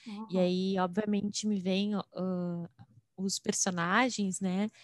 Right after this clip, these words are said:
Speaker 2: ali do Big Brother, porque são pessoas negras que estão sendo canceladas, e a mão parece que pesa muito mais, né? Parece que tem um,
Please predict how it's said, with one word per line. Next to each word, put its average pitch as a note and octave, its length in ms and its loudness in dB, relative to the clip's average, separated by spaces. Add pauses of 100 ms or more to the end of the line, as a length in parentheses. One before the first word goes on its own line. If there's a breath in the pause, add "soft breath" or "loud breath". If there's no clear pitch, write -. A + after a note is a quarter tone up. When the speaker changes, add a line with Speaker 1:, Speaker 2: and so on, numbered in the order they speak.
(280 loud breath)
Speaker 2:
ali F#3+ 220 0
do F3+ 100 -8
Big G3 240 -2
Brother, F#3 640 0 (100)
porque G#3+ 640 0
são A3 240 0
pessoas G#3 460 2
negras G#3+ 460 0
que - 120 -4
estão F#3+ 460 0 (480 loud breath)
sendo G3+ 280 2
canceladas, F#3+ 1400 0
e G3+ 100 4
a A3+ 140 10
mão A3+ 520 4
parece B3+ 380 6
que C#4 100 -2
pesa B3 520 6
muito C4 320 -2
mais, C#4+ 640 0
né? F#3 320 -2
Parece F#3+ 300 0
que - 120 -8
tem A3+ 260 2
um, A#3+ 460 2